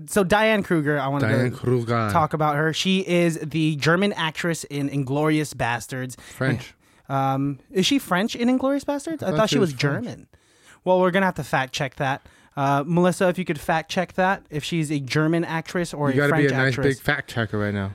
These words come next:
Speaker 1: Uh, you gotta stop saying it like that.
Speaker 2: What?
Speaker 1: Be-, not a nice big fact checker. You know what you're doing.
Speaker 2: A pretty big fact checker.
Speaker 1: I'm,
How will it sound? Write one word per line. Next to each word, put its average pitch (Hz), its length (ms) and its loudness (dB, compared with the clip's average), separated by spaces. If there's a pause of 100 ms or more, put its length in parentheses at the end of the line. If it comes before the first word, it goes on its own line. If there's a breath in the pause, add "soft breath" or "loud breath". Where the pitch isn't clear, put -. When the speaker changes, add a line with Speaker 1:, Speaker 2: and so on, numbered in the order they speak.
Speaker 1:
Uh, 170 240 2 (140)
you 190 240 0
gotta 359 240 0
stop 190 300 2
saying 220 240 -2
it 226 60 -2
like 175 200 -2
that. 95 320 -10
Speaker 2:
What? 220 580 0
Speaker 1:
Be-, 185 200 0
not 196 320 2
a - 20 -2
nice 160 360 -2
big 147 380 -4
fact 135 340 -2
checker. 117 260 -8
You 151 240 2
know 330 220 6
what 349 120 4
you're 269 80 4
doing. 247 460 4
Speaker 2:
A 135 100 2
pretty 175 540 2
big 156 340 2
fact 139 420 -2
checker. 98 320 -4
Speaker 1:
I'm, 311 200 2